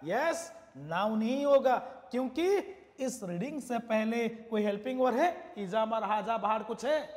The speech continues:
नहीं है ना, तो नहीं है तो मतलब ये क्या हो गया? नाउन हो गया। जो इस तरह जो noun होता है उसको हम English में क्या बोलते हैं? Gerund।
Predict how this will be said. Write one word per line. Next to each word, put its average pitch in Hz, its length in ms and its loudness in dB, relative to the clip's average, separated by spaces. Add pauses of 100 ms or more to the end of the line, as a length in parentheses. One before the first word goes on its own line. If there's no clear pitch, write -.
(340)
नहीं 254 360 -2
है 208 140 -6
ना, 277 200 -2 (320)
तो 190 60 -8
नहीं 196 260 -4
है 233 100 -4
तो 226 100 -6
मतलब 220 300 -4
ये 226 80 4
क्या 262 180 2
हो 277 100 6
गया? 285 260 8 (800)
नाउन 196 420 -2
हो 220 140 2
गया। 214 240 0 (220)
जो 190 80 -6 (160)
इस 320 240 -4
तरह 220 180 2
जो 196 140 -2
noun 254 360 0
होता 226 240 -4
है 214 60 -4
उसको 214 200 -10
हम 214 80 -4
English 208 320 -6
में 202 120 -10
क्या 202 160 -2
बोलते 190 320 -6
हैं? 247 920 -4
Gerund। 151 760 -6